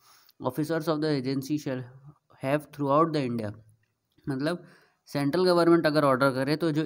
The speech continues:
एजेंसी है उसके पास throughout India in relation to the investigation of schedule offences, जो शेड्यूल ऑफेंसेस हैं और उनको अरेस्ट करने का पर्सन को या फिर all power, duties, privileges और liabilities which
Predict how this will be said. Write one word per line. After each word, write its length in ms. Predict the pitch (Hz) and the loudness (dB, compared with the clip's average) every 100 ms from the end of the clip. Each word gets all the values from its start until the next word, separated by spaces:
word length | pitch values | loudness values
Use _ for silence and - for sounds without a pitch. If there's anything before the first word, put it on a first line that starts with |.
| - | -4
एजेंसी 360 | 127 139 143 | -2 -2 0
है 60 | 170 | 0
उसके 300 | 151 - 156 | 0 -2 -4
पास 280 | 151 156 156 | 0 -2 -2
throughout 600 | - 147 143 165 165 151 | -4 0 4 2 0 -2
India 340 | 135 139 147 104 - _ _ _ _ _ _ _ _ _ _ _ _ _ - | 0 2 2 0 -8 _ _ _ _ _ _ _ _ _ _ _ _ _ -2
in 140 | 156 180 | 0 2
relation 460 | 170 156 175 175 | 0 2 2 2
to 80 | 175 | 0
the 180 | 160 165 | 2 2
investigation 540 | 151 143 151 143 160 165 | 2 -2 -2 -4 -2 -6
of 60 | |
schedule 360 | 160 139 151 139 | -4 -4 -2 -2
offences, 340 | 131 113 117 113 _ _ _ - | -4 -6 -8 -10 _ _ _ -8
जो 100 | 151 | -6
शेड्यूल 440 | 160 147 131 175 | -4 -4 0 0
ऑफेंसेस 540 | 156 135 151 143 165 151 | 0 -4 -4 -4 -4 -4
हैं 220 | 151 - | -6 -6
और 400 | 139 147 151 - 135 | -2 0 0 -4 -8
उनको 220 | 143 160 | -4 -4
अरेस्ट 440 | 151 131 151 170 | -2 -2 -2 -2
करने 280 | 170 151 151 | -2 0 0
का 100 | 143 | -2
पर्सन 420 | 131 131 131 156 | -4 -4 -2 -4
को 260 | 151 117 - _ - | -4 -8 -12 _ -10
या 80 | 135 | -6
फिर 140 | 160 | -4
all 220 | 143 156 160 | 0 0 2
power, 220 | 147 143 151 147 | -2 0 0 -2
duties, 300 | 139 156 156 | -4 -8 -6
privileges 440 | 139 135 135 147 | -8 -6 -6 -6
और 100 | 156 | -6
liabilities 580 | 143 131 135 135 151 151 | -6 -6 -6 -6 -8 -6
which 200 | 151 151 | -8 -8